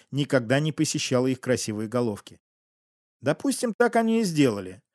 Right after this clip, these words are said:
согласился со мной Альф уже более уважительным тоном. "Но вайхенцы всё равно не успеют к нам добраться.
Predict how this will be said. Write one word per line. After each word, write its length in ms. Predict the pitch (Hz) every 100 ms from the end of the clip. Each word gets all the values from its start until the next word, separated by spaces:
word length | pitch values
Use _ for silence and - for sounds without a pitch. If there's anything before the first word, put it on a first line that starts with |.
| _ -
согласился 580 | - 113 135 - 143 -
со 140 | 135
мной 220 | 135 127 -
Альф 240 | 175 202 - _ _
уже 220 | 110 139
более 360 | 120 135 165 190
уважительным 640 | 143 123 120 127 139 143
тоном. 400 | - 127 98 90 _ _ _ _
"Но 320 | 131 147 127 _ -
вайхенцы 540 | 113 127 - 139 -
всё 160 | - 135
равно 240 | 151 233
не 80 | 247
успеют 420 | 233 - 214 151
к 80 | -
нам 180 | 139 123
добраться. 600 | 135 139 117 - 92